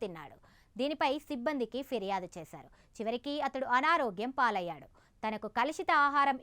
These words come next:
ఇవ్వడంపై చెన్నై ఎయిర్‌పోర్ట్ అధికారులకు ఫిర్యాదు చేశాడు, కానీ వాళ్ళు పట్టించుకోలేదు. దీంతో ఆయన చెన్నై అడిషనల్ సివిల్ కోర్టులో పిటిషన్ వేశాడు. దీంతో ప్రయాణికుడికి శుభ్రమైన ఆహారాన్ని అందించలేకపోవడంతో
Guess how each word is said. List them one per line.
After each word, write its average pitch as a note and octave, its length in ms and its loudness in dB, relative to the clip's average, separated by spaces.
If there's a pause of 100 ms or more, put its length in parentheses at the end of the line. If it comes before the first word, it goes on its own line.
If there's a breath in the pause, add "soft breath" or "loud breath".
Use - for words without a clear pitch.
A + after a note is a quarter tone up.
ఇవ్వడంపై A#3+ 440 0 (480 soft breath)
చెన్నై D#4 300 0 (200)
ఎయిర్‌పోర్ట్ B3 400 -2 (100)
అధికారులకు F#3+ 540 -4 (120)
ఫిర్యాదు G#3 440 -2
చేశాడు, D3 320 -14 (320 loud breath)
కానీ E4 320 6
వాళ్ళు A3 220 2 (120)
పట్టించుకోలేదు. A#3 720 -2 (200)
దీంతో G#3 280 -4 (260)
ఆయన A3+ 160 -2 (120)
చెన్నై D4 260 0 (140)
అడిషనల్ C#4 520 -2
సివిల్ A#3 320 -4
కోర్టులో G3+ 320 -4 (100)
పిటిషన్ B3 500 -4
వేశాడు. D3 360 -14 (320 loud breath)
దీంతో A#3 260 -2 (160)
ప్రయాణికుడికి B3 720 -2 (160)
శుభ్రమైన G#3 480 -4 (160)
ఆహారాన్ని C#4 580 4
అందించలేకపోవడంతో A3+ 1160 -4